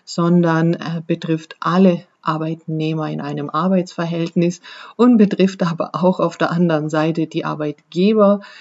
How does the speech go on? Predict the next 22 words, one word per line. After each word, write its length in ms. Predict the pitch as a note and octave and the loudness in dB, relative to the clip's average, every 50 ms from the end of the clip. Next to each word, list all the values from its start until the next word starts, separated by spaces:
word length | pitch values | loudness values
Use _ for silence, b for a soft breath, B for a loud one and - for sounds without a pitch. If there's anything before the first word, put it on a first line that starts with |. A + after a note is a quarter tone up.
| B B B | B B B
die 560 | - E3+ D#3+ - F3 F3+ F#3 F#3+ F#3+ F3+ F3+ F3 | -10 -8 -6 -2 2 4 4 4 4 4 2 0
darauf 460 | - E3+ E3+ E3 E3+ E3+ E3+ - - | 0 -2 0 2 2 0 0 -2 -2
achten 420 | E3 F3 F#3 - - _ F#3 F3 D#3+ | -2 -2 -2 -4 -6 _ -2 -2 0
sollen, 520 | D#3+ E3+ D#3+ D#3+ E3 E3 E3 E3+ E3 E3 B B B B _ | 0 0 0 2 2 2 0 0 -2 -4 B B B B _
wie 260 | E3+ D#3 E3 E3+ F3+ | -4 -2 -2 -2 -2
sie 240 | D#3+ E3 E3 D#3+ E3 - | -2 -2 -4 -6 -6 -6
ihre 320 | - E3 E3 D3+ D#3 D#3 - | -4 -4 -4 -4 -4 -4 -4
Arbeitsverträge 1200 | D#3 D#3 D#3+ E3 D#3+ D#3 D#3 - - D#3 D3+ - - - D#3 D3+ D3+ D3+ D3 D#3 D3+ D3+ D#3 D#3 B B B B B B _ | -4 -2 0 0 0 0 -2 -6 -10 -10 -12 -10 -6 -4 -2 -2 -2 -2 0 0 0 0 0 -2 B B B B B B _
ausstellen. 960 | - D3+ D3 D#3+ E3+ F3+ - - - - D3+ C3+ C3+ C#3 C#3+ D3 D3+ G3+ G3 - _ _ _ _ _ _ _ _ _ _ _ _ _ _ _ _ _ _ | -2 0 2 2 2 2 0 -2 -4 -4 -4 -4 -2 -4 -6 -8 -8 -10 -12 -14 _ _ _ _ _ _ _ _ _ _ _ _ _ _ _ _ _ _
Ich 160 | G#3 - - | -14 -6 -4
habe 240 | G3+ F3+ E3 E3+ E3 | -2 0 0 2 2
immer 240 | E3+ E3+ E3+ D#3+ | 2 0 0 -2
wieder 320 | D#3 D#3+ D3+ D#3+ D#3 D#3 D#3 | -2 -2 -2 -2 -4 -4 -6
Fragen, 840 | - - - E3+ D#3 D3 D#3 D#3 E3+ F#3+ G#3 G#3+ G#3+ G3+ G3 G3+ | -8 -6 -6 -4 -2 0 2 4 4 4 4 4 6 6 6 6
äh, 160 | F#3+ F#3+ F#3+ | 4 2 -2
zum, 380 | F#3+ - - F#3 F#3 F#3+ G3 F#3+ | -4 0 2 6 8 8 6 6
äh, 120 | F#3+ F3+ | 4 0
Thema 460 | F#3 - F#3 F3+ F3+ F3+ F3+ F3 E3+ - | -2 -2 0 0 2 2 2 2 0 0
Arbeitsvertrag 1080 | E3+ F3 F3 F3 E3+ E3 E3 - - F3+ F3 - - - D#3 D#3+ D#3+ E3 E3 D#3+ - | 0 0 2 2 0 0 -2 -4 -6 -6 -6 -6 -6 -4 -2 0 0 0 -2 -4 -6
und, 340 | - - D#3+ D#3+ D#3+ D#3 D#3+ | -6 -4 -2 -2 -2 -4 -4
äh, 160 | - E3 D#3+ | -8 -10 -10
zu 400 | - - D#3+ D#3 D#3 D#3 D#3 D#3 | -8 -4 -2 0 2 2 0 -2